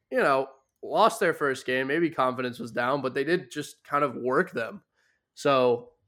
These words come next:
i-, it's encouraging to see from G two. I think G two is, like, very solid and, and honestly, beginning of the season, underrated. Obviously not reflected super well in betting lines just because the name brand power there, but,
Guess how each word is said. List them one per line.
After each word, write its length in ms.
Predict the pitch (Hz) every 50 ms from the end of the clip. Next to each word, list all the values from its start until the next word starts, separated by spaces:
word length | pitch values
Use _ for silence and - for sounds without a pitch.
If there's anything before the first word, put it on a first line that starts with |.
| _ _ _ 143
i-, 40 |
it's 300 | 151 143 147 170 170 -
encouraging 480 | 202 175 139 147 147 180 185 156 156 143
to 60 | 131
see 140 | - - 160
from 180 | 143 143 127 117
G 120 | 123 131
two. 160 | 131 175 160
I 80 | - 240
think 160 | 151 160 147
G 140 | 127 139 151
two 120 | 143 156
is, 100 | 151 139
like, 220 | 139 127 123 - - _ _ _ _ _ _ _ _ _ _ _ _ _ _ _ -
very 360 | 127 123 123 139 147 143 135
solid 540 | 127 - - 131 139 143 135 123 120 113 -
and, 280 | 131 131 127 123 120 -
and 280 | 139 139 135 135 127 - _ _ _ _ _ _ _ -
honestly, 440 | 139 180 202 185 - - 165 143
beginning 300 | 127 120 131 147 156 151
of 40 | 139
the 60 | 131
season, 280 | 131 - 156 139 135 127
underrated. 500 | 123 123 123 120 120 127 135 131 127 117 117 - -
Obviously 440 | 135 143 143 147 139 - - 143 127
not 220 | 120 127 131 123
reflected 560 | 127 123 - - 135 135 131 - 143 131 117
super 320 | - - - 139 131 135 131
well 220 | 127 131 127 131
in 100 | 123 120
betting 280 | 110 - 123 127 135 139
lines 280 | 143 143 147 147 131
just 160 | 131 120 -
because 360 | - 123 - 131 120 120 - - _ _ _ _ _ _ _ _
the 100 | 131 123
name 300 | 120 117 113 120 123 120
brand 300 | 131 131 131 131 131 -
power 280 | 147 135 135 139 147 143
there, 220 | 147 147 151 156
but, 340 | 143 131 131 120 117 113